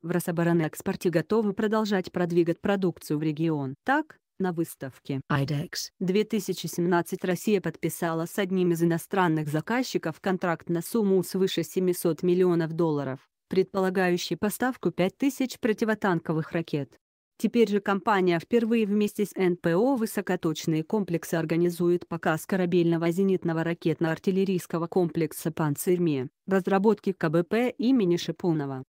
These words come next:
Speaker 1: Концерн "Калашников" впервые представит автоматы двухсотой серии, типа ак двести, ак двести три,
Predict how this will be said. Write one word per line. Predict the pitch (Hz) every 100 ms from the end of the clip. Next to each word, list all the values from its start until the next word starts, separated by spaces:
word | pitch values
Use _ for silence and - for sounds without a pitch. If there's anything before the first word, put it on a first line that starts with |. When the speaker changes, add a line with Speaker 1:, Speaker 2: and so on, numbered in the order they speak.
| _ _ _ -
Speaker 1:
Концерн | 175 175 185 165 165
"Калашников" | 175 170 160 - 175 170 170
впервые | _ 185 165 151
представит | 143 151 - 214 185 180
автоматы | 165 - 175 165 160 170
двухсотой | 180 190 180 -
серии, | 160 - 156 139 131 139 _
типа | - 202 196 175
ак | 180
двести, | 170 180 175 - 135 131 _ _
ак | 175 175
двести | 160 156 - 135
три, | - 196 226